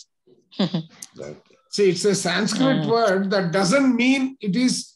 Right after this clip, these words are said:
Speaker 2: a festival of lights.
Speaker 3: Yeah.
Speaker 2: "I-, it is a state of being when you have lost everything," he says.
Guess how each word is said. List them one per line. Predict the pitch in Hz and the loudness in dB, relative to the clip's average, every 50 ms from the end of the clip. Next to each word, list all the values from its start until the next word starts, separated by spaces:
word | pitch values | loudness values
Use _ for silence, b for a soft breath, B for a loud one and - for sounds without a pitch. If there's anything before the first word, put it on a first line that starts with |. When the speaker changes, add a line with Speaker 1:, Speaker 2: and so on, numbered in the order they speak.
| _ _ _ - | _ _ _ -6
Speaker 2:
a | 196 | -6
festival | 190 - 214 208 196 - - 269 269 262 262 254 247 233 214 | -4 -2 -2 -2 -2 -2 0 0 2 2 2 2 2 2 0
of | 165 - 185 180 | -2 0 0 0
lights. | 175 170 156 127 - - - - - - - - - _ _ _ _ _ _ _ _ _ _ _ _ _ _ _ _ _ _ _ _ _ _ _ _ _ _ _ _ - 180 | 2 2 0 -2 -4 -6 -6 -6 -8 -8 -14 -18 -20 _ _ _ _ _ _ _ _ _ _ _ _ _ _ _ _ _ _ _ _ _ _ _ _ _ _ _ _ -4 -2
Speaker 3:
Yeah. | 165 143 117 - - - _ _ _ - _ - | -2 -2 -4 -6 -12 -20 _ _ _ -20 _ -12
Speaker 2:
"I-, | 170 - - 180 196 | -10 -8 -2 0 2
it | 175 196 | 2 2
is | 226 202 185 | 2 4 4
a | 226 208 | 4 2
state | - - - - - 208 220 233 254 247 247 | 2 0 -6 -2 0 2 4 4 4 2 2
of | 262 247 226 175 - 156 147 | 2 2 2 0 -2 -6 -4
being | 143 196 214 240 247 240 214 175 151 175 208 254 - - _ _ _ _ _ _ _ _ _ _ - | 0 0 2 2 2 2 0 0 -2 -4 -8 -10 -14 -18 _ _ _ _ _ _ _ _ _ _ -4
when | 160 185 202 214 | -2 0 0 2
you | 214 214 208 | 2 2 4
have | 185 196 190 185 | 4 4 4 4
lost | 175 170 180 196 214 185 - - 214 | 4 4 4 4 2 0 -2 0 0
everything," | 196 170 160 170 175 170 170 170 160 151 135 | 0 2 2 2 0 0 0 -2 -4 -4 -4
he | 127 143 127 | -6 -8 -8
says. | - - - - - - - - - - | -8 -10 -12 -14 -20 -20 -20 -20 -20 -20